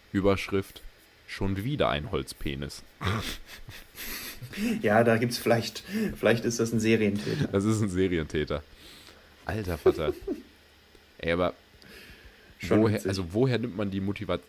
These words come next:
Speaker 1: also so ein Ding, das musst du ja wirklich eigentlich in einer Schreinerei richtig machen.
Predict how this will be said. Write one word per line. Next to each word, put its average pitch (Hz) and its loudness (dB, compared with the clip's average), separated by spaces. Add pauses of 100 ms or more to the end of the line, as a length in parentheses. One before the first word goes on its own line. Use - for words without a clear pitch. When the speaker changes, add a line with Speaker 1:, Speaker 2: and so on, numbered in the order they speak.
(140)
Speaker 1:
also 82 -4
so 85 -6
ein 87 -6
Ding, 123 0
das 90 0
musst 104 -4
du 101 0
ja 87 0
wirklich 98 -6
eigentlich 98 -2
in 90 -6
einer 80 -2
Schreinerei 85 -2
richtig 92 -6
machen. 69 -6